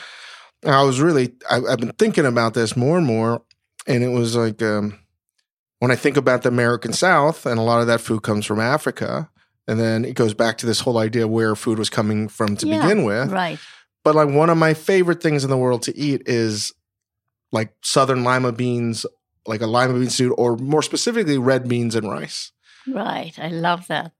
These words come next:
Speaker 1: In
Speaker 2: That's a
Speaker 1: especially
Speaker 2: Mexican
Speaker 1: so
Speaker 2: version.
Speaker 1: good.
Speaker 2: It's
Speaker 1: And,
Speaker 2: so good.
Speaker 1: and, like, for ex-, even
Speaker 2: <clears throat>
Speaker 1: Popeyes. Popeyes,
Speaker 2: Yeah.
Speaker 1: to me, the best.
Speaker 2: And you take chopped onions and put it
Speaker 1: So
Speaker 2: on the top.
Speaker 1: good.
Speaker 2: Or <laughs>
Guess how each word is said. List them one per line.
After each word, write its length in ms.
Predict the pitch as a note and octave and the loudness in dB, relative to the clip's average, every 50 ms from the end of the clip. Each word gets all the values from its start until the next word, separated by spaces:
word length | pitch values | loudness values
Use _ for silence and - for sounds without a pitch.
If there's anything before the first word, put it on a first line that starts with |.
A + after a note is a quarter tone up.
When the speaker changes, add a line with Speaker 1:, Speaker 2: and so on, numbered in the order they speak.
| _ | _
Speaker 1:
In 240 | - D#3+ F3 - - _ _ | -2 -2 -2 -2 -6 _ _
Speaker 2:
That's 260 | - F3+ F3 - - | -4 -2 -2 -2 -2
a 40 | G#3 | 0
Speaker 1:
especially 60 | G3 F#3+ F#3 F3+ - - F3+ | 2 2 2 2 2 0 -2
Speaker 2:
Mexican 220 | F3 - B3 D#3 D#3 | -2 -2 -2 -2 -4
Speaker 1:
so 180 | D3+ - - E3+ | -4 -6 -2 0
Speaker 2:
version. 400 | F3 E3+ D#3+ D#3+ F#3+ G3 - - | 2 2 2 2 0 -2 -2 -2
Speaker 1:
good. 380 | A3+ B3 B3 G#3 C3+ A#2 - - | -2 -2 0 -2 -2 -6 -8 -10
Speaker 2:
It's 180 | - - E3+ E3+ | -4 0 2 2
Speaker 1:
And, 100 | F3+ F#3 | 2 4
Speaker 2:
so 260 | G#3 A3+ A#3 A#3 A3 | 4 4 4 4 4
good. 280 | E3+ E3+ D3+ C#3 - - _ | 2 0 0 -2 -2 -2 _
Speaker 1:
and, 180 | - F#3 F3+ - - _ _ _ _ | 0 0 0 -2 -6 _ _ _ _
like, 180 | F3+ F#3 F3+ - | 0 0 0 0
for 160 | - A3 B3 | -2 -2 -2
ex-, 100 | B3 A3+ - | -2 -2 -2
even 240 | - B3+ C4 C#4+ A3+ | 0 0 2 2 0
Speaker 2:
<clears throat> 40 | - | 2
Speaker 1:
Popeyes. 500 | - A3+ B3 B3+ - - D3+ - - - | 4 4 4 4 2 0 -2 -2 -4 -4
Popeyes, 440 | - - G#3+ A#3+ F#3+ E3 A3+ G#3+ - | 0 2 2 2 4 4 2 2 2
Speaker 2:
Yeah. 60 | - - | 0 0
Speaker 1:
to 60 | A3+ | 2
me, 160 | G#3 F#3 E3+ | 4 4 4
the 100 | D3+ D3+ | 2 0
best. 520 | C3 C3 - E3+ F3+ F3 - - - - - | 0 0 0 2 2 0 -2 -4 -6 -6 -4
Speaker 2:
And 160 | - A3+ A3+ | -4 -2 -2
you 60 | A3+ A3 | -2 0
take 260 | - A#3+ A3+ G#3+ - | 2 0 0 0 0
chopped 300 | - B3 G#3+ F#3+ - - | 0 0 0 0 0 -2
onions 460 | G#3+ G#3 G3 G3 G3 F#3+ F#3 F3+ D3+ | -2 0 0 0 0 0 0 -2 -2
and 120 | F3 E3+ D#3 | -2 -4 -2
put 140 | - F3+ E3+ | -2 -2 -2
it 100 | E3 E3 | -2 0
Speaker 1:
So 100 | E3 D4 E4 | 2 2 4
Speaker 2:
on 100 | E4+ E4+ | 4 2
the 60 | C#4 | 2
top. 300 | E4+ - G4 F#4 F#4 E4 | 4 4 4 4 4 2
Speaker 1:
good. 480 | F#3+ F3 E3 D#3+ - E3+ - - - - | 2 0 -2 -2 -6 -10 -10 -8 -6 -6
Speaker 2:
Or 60 | G#3+ - | -6 -6
<laughs> 60 | _ | _